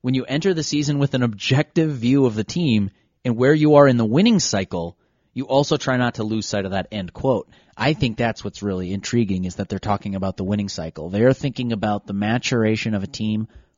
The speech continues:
over multiple years. They're not saying, "Let's load up our soldiers and figure out how good our army is this year and see,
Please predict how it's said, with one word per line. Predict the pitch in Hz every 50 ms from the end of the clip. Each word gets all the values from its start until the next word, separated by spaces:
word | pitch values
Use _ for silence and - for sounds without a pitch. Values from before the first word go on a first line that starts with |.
| _ -
over | 123 120 113
multiple | 104 104 107 110 113 113 - 113 - 117 104
years. | 95 87 87 82 73 - - - - _ _ _ - - - -
They're | 107 107
not | 113 120 131 -
saying, | - 127 123 117 113 113 110 - _ _ _ _ _ -
"Let's | - 117 117 -
load | - 131 135 151
up | 160 151 -
our | 147 127 120 113 104 _ _ _ -
soldiers | - - 123 131 127 127 143 143 127 123
and | 104 98
figure | - 120 113 104 107 107
out | 110 107 107 - _ _ _
how | - - 113 117
good | 107 120 120 113
our | 110 104
army | 98 101 110 113 113 113 110
is | 110 104 90
this | - 120 110 - -
year | 110 113 127 147 151 - _ _ _ _ _ _ -
and | 107 101 -
see, | - 117 113 113 110 107 -